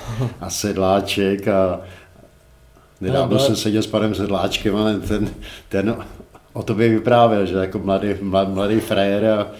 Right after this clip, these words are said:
Speaker 1: už, už si tady byl kápou vlastně.
Speaker 2: No jo, kápo, já nikdy, já k tomu nikdy neměl sklony, abych moc nějak to, ale samozřejmě ty se Sedym a tohle, to byla, eh, Pepík Myslivec, to byla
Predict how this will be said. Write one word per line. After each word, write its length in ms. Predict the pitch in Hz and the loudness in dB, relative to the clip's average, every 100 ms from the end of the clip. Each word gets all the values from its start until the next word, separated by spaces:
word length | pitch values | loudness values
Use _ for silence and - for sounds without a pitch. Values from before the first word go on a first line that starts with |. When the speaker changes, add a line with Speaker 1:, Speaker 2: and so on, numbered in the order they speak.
| - | -10
Speaker 1:
už, 240 | 107 - 95 | -6 -6 -6
už 160 | - | -6
si 100 | 95 | -6
tady 180 | 98 104 | -2 -2
byl 180 | 107 107 | 0 0
kápou 420 | 110 110 107 78 | 0 0 -2 -6
vlastně. 340 | 82 80 - 73 69 | -6 -8 -10 -12 -10
Speaker 2:
No 60 | 110 | -8
jo, 200 | 95 104 | -4 -6
kápo, 320 | 101 98 117 | -6 -8 -4
já 120 | 107 104 | -4 -4
nikdy, 240 | 117 120 | -4 -2
já 160 | 113 113 | -2 -2
k 60 | |
tomu 180 | 131 123 | -4 -4
nikdy 220 | 120 120 | -2 -2
neměl 320 | 127 127 123 | -2 -2 -2
sklony, 360 | 117 - 120 120 | -4 -6 -6 -6
abych 240 | 113 113 | -6 -6
moc 240 | 120 110 - | -4 -4 -4
nějak 320 | 120 110 110 | -4 -4 -8
to, 200 | 113 107 | -8 -6
ale 200 | 110 113 - - - - - | -6 -6 -10 -20 -20 -16 -8
samozřejmě 580 | 117 92 98 104 110 113 | -6 -6 -6 -4 -4 -4
ty 140 | 110 107 107 110 | -4 -4 -4 -4
se 520 | 107 - - - - 107 | -6 -6 -8 -6 -6 -4
Sedym 500 | - 113 117 120 117 | -4 -2 -2 -2 -4
a 80 | |
tohle, 380 | 104 104 110 117 | -6 -8 -6 -6
to 80 | 104 | -6
byla, 220 | 110 110 - - - - - | -4 -4 -6 -18 -20 -20 -12
eh, 160 | 110 98 | -12 -8
Pepík 300 | 104 104 110 | -8 -6 -6
Myslivec, 460 | 120 110 127 113 - | -6 -6 -6 -6 -6
to 100 | 110 | -6
byla 240 | 113 110 | -4 -4